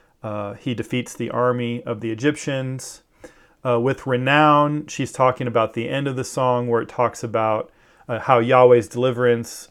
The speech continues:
established his reputation among the nations, for example, in verses fourteen through sixteen. Uh, the nations are viewed as trembling. Uh, with creation, um,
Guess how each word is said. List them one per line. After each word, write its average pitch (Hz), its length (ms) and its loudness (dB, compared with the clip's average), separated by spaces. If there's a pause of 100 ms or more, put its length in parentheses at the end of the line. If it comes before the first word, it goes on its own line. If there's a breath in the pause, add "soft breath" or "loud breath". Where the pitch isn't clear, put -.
established 123 520 0
his 117 120 -4
reputation 120 640 -4
among 113 220 -6
the 107 80 -6
nations, 131 680 -4
for - 120 -6
example, 113 360 -4
in 107 80 -6
verses 107 340 -8
fourteen 110 400 -6
through 104 140 -14
sixteen. 127 800 -10 (800)
Uh, 117 160 -2
the 113 100 -6
nations 123 400 -4
are 110 140 -2
viewed 117 240 -4
as 107 240 -4
trembling. 139 640 -4 (720 soft breath)
Uh, 120 160 2
with 143 220 0
creation, 131 920 2 (480 soft breath)
um, 120 360 -2